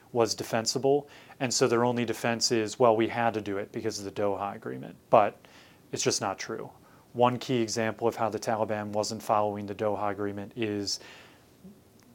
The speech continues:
the continued alliance between the Taliban and Al-Qaeda. That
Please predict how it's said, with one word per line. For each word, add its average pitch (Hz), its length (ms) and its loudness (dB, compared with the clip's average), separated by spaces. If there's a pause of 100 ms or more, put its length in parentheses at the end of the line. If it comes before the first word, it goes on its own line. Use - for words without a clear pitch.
(140)
the 123 100 4
continued 123 520 0
alliance 107 500 4
between 101 380 -6
the 101 80 -8
Taliban 101 500 -4
and 98 100 -8
Al-Qaeda. 104 540 0
That 120 320 8